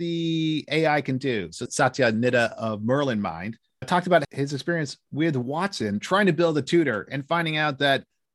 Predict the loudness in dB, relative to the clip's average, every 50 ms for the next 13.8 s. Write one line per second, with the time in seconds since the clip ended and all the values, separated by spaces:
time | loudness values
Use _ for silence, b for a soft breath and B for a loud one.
0 | _ _ -4 -2 0 0 2 2 2 2 2 0 0 -2 -2 -2 -2 -2 -2 -4
1 | -4 -4 -2 0 0 0 0 -2 -4 -6 -4 -4 -6 -4 -4 -4 -6 -4 -2 -2
2 | 0 0 0 -2 -6 -8 -8 -8 -8 -8 -10 -12 -14 _ -10 -8 -6 -6 -6 -6
3 | -8 -10 -12 -12 -12 -12 -12 -12 -14 -14 -14 -14 -12 -12 -12 -12 -12 -14 B B
4 | B B B -4 2 4 4 4 4 2 _ 0 2 2 4 4 2 4 4 2
5 | 2 2 0 0 0 -2 -4 -6 -4 -2 0 0 0 0 0 -2 -4 -6 -4 -6
6 | -6 -6 -6 -4 -2 -2 -2 -2 -4 -6 -6 -6 -4 -4 -4 -6 -2 2 4 4
7 | 4 4 2 0 -2 -4 -4 -2 0 2 2 2 2 0 -4 -8 -4 0 2 4
8 | 4 4 2 0 -2 -6 -10 -6 -2 0 0 0 0 -2 -8 -10 -8 -10 -10 -8
9 | -8 -8 -6 -6 -8 -10 -6 -6 -6 -6 -6 -8 -12 -16 B B B B B -6
10 | -4 -4 -2 -4 -2 -2 -2 -2 -2 -2 0 0 0 -2 -6 -10 -8 -8 -8 -2
11 | -2 -2 -2 0 -2 -4 -4 -6 -6 -8 -8 -8 -10 -8 -4 -2 -2 -2 -4 -6
12 | -8 -8 -6 -4 -6 -6 -8 -6 -2 0 0 0 0 -2 -2 -4 -4 -4 -2 0
13 | 0 0 0 0 -2 -2 0 0 0 0 0 -2 -2 -4 -8